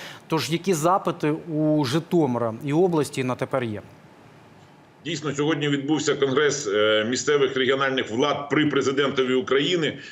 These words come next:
Speaker 2: е, на Житомирщині. Сьогодні у нас, е, на, на Конгресі були присутні, е,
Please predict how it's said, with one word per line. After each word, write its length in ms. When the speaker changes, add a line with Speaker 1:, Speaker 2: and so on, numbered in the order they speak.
Speaker 2:
е, 180
на 140
Житомирщині. 680
Сьогодні 460
у 100
нас, 320
е, 460
на, 120
на 120
Конгресі 600
були 220
присутні, 600
е, 400